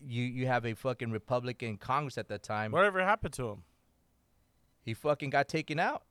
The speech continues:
Speaker 2: They killed him?
Speaker 1: No, not that. He, <laughs>
Speaker 2: Oh.
Speaker 1: they brought, they brought him up on charges because when he was running for reelec-,
Speaker 2: Ooh.
Speaker 1: when he was running for election, he had these, uh,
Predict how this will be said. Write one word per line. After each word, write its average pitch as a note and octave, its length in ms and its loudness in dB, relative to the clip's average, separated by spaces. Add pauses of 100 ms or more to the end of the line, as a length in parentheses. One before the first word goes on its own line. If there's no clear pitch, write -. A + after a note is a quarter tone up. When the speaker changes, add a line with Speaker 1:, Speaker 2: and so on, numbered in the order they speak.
(340)
Speaker 2:
They A2+ 100 -6
killed F3 280 -2
him? D4 160 -2 (320)
Speaker 1:
No, - 160 -6
not F#2 180 -8
that. F#2+ 100 -10 (160)
He, C#3 100 -2
<laughs> - 20 0
Speaker 2:
Oh. F#3 400 10 (720)
Speaker 1:
they D#3 80 10
brought, E3+ 280 12
they D#3+ 80 8
brought E3+ 220 10
him E3 120 4
up E3 180 4
on C3 120 8
charges F3 360 6
because B2 280 0
when B2 100 0
he C3+ 100 4
was A#2+ 120 0
running C3 220 0
for A#2 180 -6
reelec-, F#3 580 6
Speaker 2:
Ooh. D3 440 -2
Speaker 1:
when C#3+ 160 6
he E3 140 8
was D#3+ 160 6
running E3+ 240 6
for D#3 160 -2
election, C#3+ 480 4
he C3 180 2
had C3 240 4
these, A#2+ 260 -6
uh, F#2+ 600 0